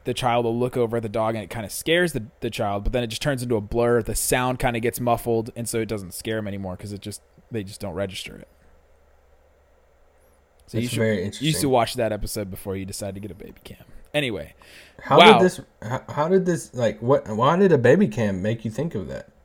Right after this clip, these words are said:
Speaker 1: Because the, you're, it's kinda what you're doing. You're seeing, you know, watching the baby, and then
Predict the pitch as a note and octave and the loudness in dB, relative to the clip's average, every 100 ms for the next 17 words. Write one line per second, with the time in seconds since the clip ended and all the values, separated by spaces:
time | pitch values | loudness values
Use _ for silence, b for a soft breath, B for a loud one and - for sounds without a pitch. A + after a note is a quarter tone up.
0 | - E3+ G#3 F#3 D#3 D3 E3 F3 F3+ F3 | 0 4 4 4 0 -10 0 2 2 0
1 | - - - G3+ F3 C#3+ C3+ D3+ C#3 B2+ | -6 -14 0 2 4 4 4 2 0 0
2 | A#2+ A#2 - C#3+ B2+ B2 A#2 C3 A#2+ G#2+ | -2 -4 -4 -4 -2 -4 -8 -6 -4 -2
3 | A2 A2 A#2+ G#2+ G#2 G#2 G#2 G2 G2 F#2+ | 0 -2 -4 -6 -6 -6 -6 -8 -8 -10